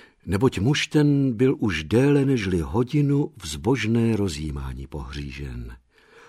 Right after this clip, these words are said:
Před oltářem nepohnutě vyklečel. Když pak kněz, obrátiv se k lidu, dal poslední požehnání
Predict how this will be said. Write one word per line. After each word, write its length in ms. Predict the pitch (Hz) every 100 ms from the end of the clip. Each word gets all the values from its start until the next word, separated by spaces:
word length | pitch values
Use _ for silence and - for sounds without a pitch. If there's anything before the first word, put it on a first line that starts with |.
| _
Před 300 | - - 104 -
oltářem 880 | 135 123 123 117 113 104 113 107 - 80
nepohnutě 640 | 80 92 104 85 85 85
vyklečel. 600 | 71 - - - - - - _ _ _ _ _ _ _ - - - - _ _
Když 260 | - 92 98
pak 300 | 127 117 -
kněz, 380 | 113 139 156 -
obrátiv 520 | - 151 151 151 151
se 220 | - 120
k 120 | 92 110
lidu, 320 | 131 127 139
dal 340 | 120 127 120
poslední 560 | 117 110 - 90 80 69
požehnání 1120 | 104 107 120 120 123 123 123 123 127 131 123